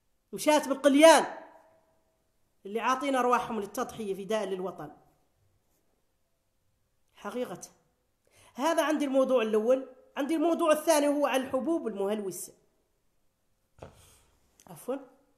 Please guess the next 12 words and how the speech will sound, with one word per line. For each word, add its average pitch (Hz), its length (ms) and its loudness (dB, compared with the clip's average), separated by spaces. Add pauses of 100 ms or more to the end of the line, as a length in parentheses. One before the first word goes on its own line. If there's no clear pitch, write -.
(2750)
نتمنى 320 340 2
عنكم 302 300 0
تعودوا 285 260 -4
استفدتوا 302 520 0
من 262 100 0
الموضوع 262 400 2
الأول، 233 460 2 (680)
ونتمنى 302 440 4
عن 294 340 2
المدونين 285 1160 2
يعدلوا 214 380 -4
خطة 247 720 0